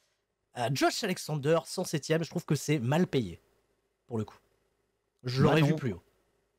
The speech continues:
Speaker 2: Ouais, non, non, parce que vu que c'est Impact, là, je comprends, quoi. Il, il, qu'il, qu'il soit haut, c'est Impact, qui est pas une, qui est pas une, euh, très grosse promotion à côté de New Japan ou W W E ou A E W. Euh, c'est pas si mal. Ce qui est bizarre, c'est par rapport aux autres, en fait.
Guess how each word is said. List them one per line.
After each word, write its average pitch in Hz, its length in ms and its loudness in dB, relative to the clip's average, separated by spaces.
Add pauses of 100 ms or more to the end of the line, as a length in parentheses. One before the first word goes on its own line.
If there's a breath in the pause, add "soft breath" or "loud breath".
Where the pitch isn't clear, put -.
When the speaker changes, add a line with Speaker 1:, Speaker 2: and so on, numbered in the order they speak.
(140)
Speaker 2:
Ouais, 151 160 2
non, 190 140 2
non, 226 140 2
parce 175 140 -2
que - 100 -4
vu 143 120 -2
que 151 80 -6
c'est 156 100 0
Impact, 139 500 -2
là, 147 160 2
je 202 100 -2
comprends, 180 360 -2
quoi. 110 160 0
Il, 113 180 -2
il, 117 80 -2
qu'il, 117 240 -2
qu'il 123 140 -2
soit 131 200 0
haut, 135 140 2
c'est - 120 -4
Impact, 127 380 -2
qui - 60 -8
est - 40 -4
pas 113 120 -2
une, 113 340 0 (440 loud breath)
qui - 100 -4
est - 20 -8
pas - 120 -2
une, 117 260 2
euh, 101 360 0
très - 180 -6
grosse 127 180 -2
promotion 127 400 -2
à 123 40 -2
côté - 240 -6
de 110 40 4
New 110 180 2
Japan 120 500 0
ou 107 120 0
W 107 360 0
W 107 240 0 (160)
E 110 40 2
ou 104 180 0
A 104 40 0
E 104 80 0
W. 110 440 0 (420 loud breath)
Euh, 104 240 0
c'est 131 160 -4
pas 165 120 -2
si - 160 -4
mal. 147 180 0
Ce - 60 -10
qui - 80 -8
est 131 40 -2
bizarre, 147 200 0
c'est - 140 -8
par 123 100 -2
rapport 135 200 -4
aux 139 160 0
autres, 131 180 -2
en 98 40 -4
fait. 80 180 -8